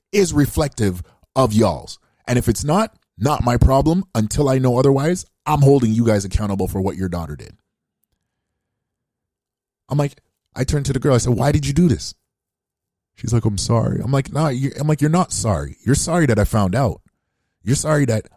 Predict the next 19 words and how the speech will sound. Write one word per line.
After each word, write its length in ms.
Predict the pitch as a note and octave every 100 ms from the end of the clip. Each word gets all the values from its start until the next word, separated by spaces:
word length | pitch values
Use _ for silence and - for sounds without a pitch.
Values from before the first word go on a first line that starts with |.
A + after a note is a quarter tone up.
| -
I'm 200 | A#2 C3+
willing 420 | A#2+ A#2 A2 A#2 -
to 120 | G#2
ruin 460 | G2 F#2 B2 A#2+ G#2+ -
everybody's 500 | D3 D3 A#2 G#2 F2+
reputation 720 | F#2 F2 F#2 F2+ D#2+ D#2+ C#2 _ _ _ _ _ _ _ _ _ _ _ _ _
to 140 | - A#2
make 240 | A2 B2
sure 120 | - A2+
that 120 | E2
you 180 | F#2+ C#3+
don't 220 | A#2+ -
pin 240 | D3+ C#3+
something 320 | - A#2+ A2
on 100 | G2
me 120 | F#2+ F#2+
that 160 | E2+
never 300 | F#2 G#2+ F#2+
happened." 420 | F#2 F2+ - -